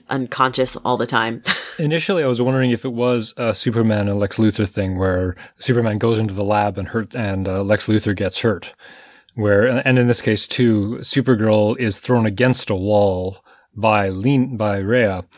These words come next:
Speaker 2: and that's what causes, uh, Lena to get hurt. And I don't know if it's gonna sort of be this thing where Rhea tries to,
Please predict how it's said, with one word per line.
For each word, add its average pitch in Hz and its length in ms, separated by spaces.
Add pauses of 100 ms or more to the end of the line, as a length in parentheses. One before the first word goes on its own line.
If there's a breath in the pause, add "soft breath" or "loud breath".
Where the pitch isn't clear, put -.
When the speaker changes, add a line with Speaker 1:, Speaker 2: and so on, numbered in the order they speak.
(200 loud breath)
Speaker 2:
and 107 220
that's 117 260
what 104 340
causes, 95 600
uh, 127 460
Lena 123 500
to 101 100
get 92 180
hurt. 107 280 (420 loud breath)
And 101 220
I 110 60
don't 110 120
know 107 80
if 104 60
it's 107 80
gonna 104 160
sort 104 160
of 95 100
be 110 120
this 98 180
thing 107 260
where 95 240
Rhea 98 220
tries 98 380
to, 92 440